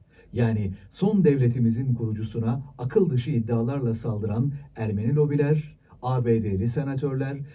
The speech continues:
ve bunu büyük bir coşkuyla yazan Yunan basını Atatürk'ü sevmez.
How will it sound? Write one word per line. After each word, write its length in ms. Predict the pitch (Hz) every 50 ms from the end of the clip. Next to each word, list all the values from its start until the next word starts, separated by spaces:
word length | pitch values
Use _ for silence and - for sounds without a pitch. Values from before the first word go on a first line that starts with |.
| - - -
ve 140 | 123 117
bunu 280 | 127 131 135 143 147 117
büyük 260 | 113 180 190 - -
bir 180 | 147 143 127 110
coşkuyla 560 | 104 117 117 120 - - - 202 185 147 120
yazan 460 | 107 110 113 113 120 120 127 143 143 - - - -
Yunan 340 | 107 117 127 156 175 165 120
basını 440 | 107 98 - - 95 95 117 143 147 - - - - - -
Atatürk'ü 480 | 127 127 123 120 92 95 87 92 95
sevmez. 560 | 92 92 85 78 76 78 76 - - - -